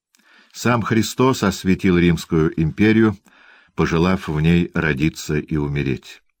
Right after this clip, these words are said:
Сделавшись человеком, Сын Божий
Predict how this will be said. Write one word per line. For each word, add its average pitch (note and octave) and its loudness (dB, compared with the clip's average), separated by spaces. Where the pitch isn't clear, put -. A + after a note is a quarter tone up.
Сделавшись F#2+ -2
человеком, G2 0
Сын F2+ 0
Божий G2+ 2